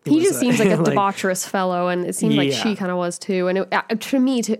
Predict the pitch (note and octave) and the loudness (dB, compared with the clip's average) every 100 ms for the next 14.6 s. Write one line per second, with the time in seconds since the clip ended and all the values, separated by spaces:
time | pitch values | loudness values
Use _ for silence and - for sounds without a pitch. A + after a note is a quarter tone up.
0 | G#3+ G#3+ G#3 G#3+ A3+ F#3 F#3+ F#3+ F3 F3 | -4 -2 -2 0 0 -2 -4 -4 -6 -4
1 | F#3+ F#3+ F3+ - G3 G#3 G#3 F#3 F#3 G3 | -2 -2 -4 -4 -2 0 0 0 -2 -4
2 | F#3+ F#3+ F3+ F3+ F#3 F#3 F3+ F3 F3 F3 | -6 -6 -4 -4 -4 -2 -2 -2 -4 -4
3 | F3 - - - - F#3+ F3+ E3+ E3+ F#3 | -8 -14 -20 -14 -6 -2 -2 -2 -4 -8
4 | _ _ _ _ - - G3+ F#3 F#3 F3+ | _ _ _ _ -8 -2 0 0 -2 0
5 | F3+ F3 F3 _ _ _ - E3 D#3+ E3 | 0 -2 -6 _ _ _ -10 -6 -6 -6
6 | E3+ D#3+ E3 D3+ - D#3+ - - F#2 - | -4 -4 -4 -6 -6 -8 -8 -8 -8 -10
7 | - A3 - - _ _ _ _ _ _ | -12 -12 -16 -20 _ _ _ _ _ _
8 | F#3 F3 - G3+ F3 E3 D3+ - G#3+ F#3+ | -4 -4 -4 -6 -4 -6 -10 -6 -4 -2
9 | F3 E3 - - G3 - - D3+ - - | -4 -4 -4 -6 -6 -6 -6 -6 -6 -6
10 | - F#3+ F3+ F#3+ G3+ G3 - - - - | -6 -6 -8 -6 -8 -8 -8 -10 -12 -12
11 | - - - - - F#3+ F3+ A3+ F#4 G#4 | -12 -10 -10 -10 -6 -2 2 2 0 0
12 | F#4 D#4+ E4+ D4+ D4 A3 C4 G#3+ G3+ E3+ | 2 2 2 2 2 2 2 2 0 0
13 | D3 C3 D#3 F#3 F#3 D#3 - C3+ G#2+ - | -2 -2 -2 2 2 2 0 -2 -4 -6
14 | B2+ A#2+ - - - | -6 -6 -8 -8 -8